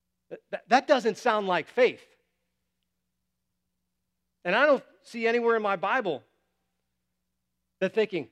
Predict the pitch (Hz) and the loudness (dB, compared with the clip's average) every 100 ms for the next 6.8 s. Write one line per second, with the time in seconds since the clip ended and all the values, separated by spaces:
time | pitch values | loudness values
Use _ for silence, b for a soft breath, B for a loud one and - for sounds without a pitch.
0 | - 208 208 196 190 220 254 226 175 247 | -2 0 0 -2 2 4 4 4 4 6
1 | 254 240 254 247 240 220 202 - - _ | 4 4 4 4 6 8 6 2 -18 _
2 | _ _ _ _ _ _ _ _ _ _ | _ _ _ _ _ _ _ _ _ _
3 | _ _ _ _ _ _ _ _ _ _ | _ _ _ _ _ _ _ _ _ _
4 | _ _ _ _ _ _ _ _ _ _ | _ _ _ _ _ _ _ _ _ _
5 | _ _ _ _ _ _ _ _ _ _ | _ _ _ _ _ _ _ _ _ _
6 | _ 185 180 240 233 160 139 | _ -4 0 2 2 0 -8